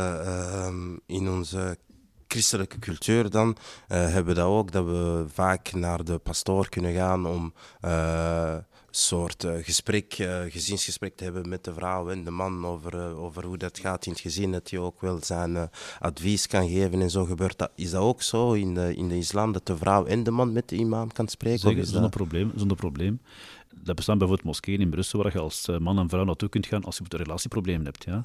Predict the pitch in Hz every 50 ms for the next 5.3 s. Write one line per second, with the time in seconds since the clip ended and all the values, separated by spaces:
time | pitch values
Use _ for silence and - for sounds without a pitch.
0 | 101 98 90 - - - - - - _ - - 82 82 - 85 78 - - 104
1 | 98 - 95 82 - 78 76 87 95 98 90 - 110 - - 90 - - - 90
2 | 95 104 - - 104 95 95 90 87 87 82 85 - - - - 101 82 85 92
3 | 107 107 107 - 92 85 85 - 90 87 90 98 95 101 92 - 95 90 85 -
4 | - 85 82 76 80 92 - - 113 - - 117 113 113 117 127 120 - 107 101
5 | 82 - - - 87 82